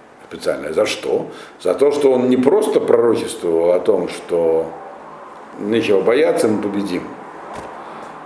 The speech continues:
Но еще он написал письмо в Иерусалим, как представитель Галута Бавеля. Письмо, значит, в Иерусалим. Дело в том, что, очевидно, в то время,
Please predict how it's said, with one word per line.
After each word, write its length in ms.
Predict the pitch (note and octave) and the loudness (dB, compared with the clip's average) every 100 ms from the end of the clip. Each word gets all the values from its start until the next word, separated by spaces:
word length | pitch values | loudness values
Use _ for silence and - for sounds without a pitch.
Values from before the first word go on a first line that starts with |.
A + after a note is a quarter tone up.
| - | -4
Но 240 | G#2+ C3 | 2 4
еще 440 | C3+ B2+ B2+ F3+ F#3+ | 4 4 4 4 4
он 140 | C#3 | 4
написал 420 | C3 - - C#3+ | 2 0 2 2
письмо 480 | D3+ C3+ - G2+ F2 G#2 - - - - - - - - - - | 2 0 0 0 0 -2 -8 -14 -16 -16 -16 -16 -16 -16 -16 -14
в 100 | F2 | 0
Иерусалим, 640 | B2 C3 B2+ - D#2+ D2+ - - - - | 2 4 2 0 -2 -4 -8 -12 -14 -4
как 160 | F#2 | -4
представитель 640 | - G#2+ - G#2+ C3 C3 A2+ G2+ | -2 -4 0 2 4 4 2 2
Галута 320 | F#2+ A#2+ - | 2 2 2
Бавеля. 420 | E2+ D#2+ D#2 E2+ - - - - - - - - - | 0 0 0 -4 -6 -8 -16 -16 -18 -18 -18 -18 -12
Письмо, 540 | - - A#2 D#3 G3 - | -8 -4 2 4 4 2
значит, 320 | A2+ A2+ G2+ | 2 2 2
в 60 | G2+ | 4
Иерусалим. 520 | A2 G#2 A#2+ E3 F#3 | 4 4 2 4 4
Дело 220 | C3 A#2+ | 6 4
в 80 | A2 | 4
том, 160 | C3 B2+ | 2 2
что, 140 | A#2 | 2
очевидно, 500 | G#2+ A2 A#2+ C3 A#2 | 2 2 2 2 2
в 80 | - | 0
то 140 | - | 2
время, 440 | G#2 C3 D#3 C3 | 4 4 4 2